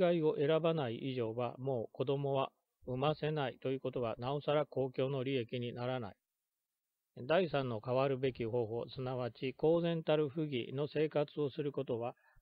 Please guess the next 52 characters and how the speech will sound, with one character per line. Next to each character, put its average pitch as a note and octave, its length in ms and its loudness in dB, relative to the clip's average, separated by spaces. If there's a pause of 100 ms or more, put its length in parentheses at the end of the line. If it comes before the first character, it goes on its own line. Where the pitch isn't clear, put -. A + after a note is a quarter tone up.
そ C3 80 -2
れ D3 120 6
が C#3+ 140 2
実 C3+ 260 -6
行 D#3+ 260 2
で D3+ 140 2
き F3 160 2
る D3+ 140 0
な C#3 140 -2
ら B2 260 -4
個 D#3+ 180 0
人 C#3+ 180 -2
と C3+ 140 -6
社 C#3+ 120 -4
会 C#3+ 200 -2
の C3+ 100 -2
両 D#3+ 220 2
方 F3 200 0
に D3+ 260 -2
害 D3 240 0
を C3+ 200 0
及 C#3 180 2
ぼ D3+ 160 -2
す - 80 -12
こ C3+ 140 -6
と D#3+ 100 -2
が C#3+ 160 -2 (380)
最 C#3+ 360 -2
も E3+ 140 -2 (200)
少 D3+ 100 -2
な D3+ 180 -2
い A2 100 -6
が、 A2 260 -8
経 C#3+ 180 0
済 D3 180 2
的 C#3 240 -4
理 C#3+ 100 -2
由 C#3 140 -2
の C#3 120 -4
た B2 160 -10
め C3+ 180 -6 (320)
大 D3 180 0
抵 D#3+ 180 0
の D#3+ 120 -2
場 D3 240 2
合 A2+ 60 -4 (180)
は A2 140 -8 (500)
成 C3+ 180 6
立 B2+ 260 0
し B2+ 200 -10
な A#2 160 -8
い。 G2 80 -14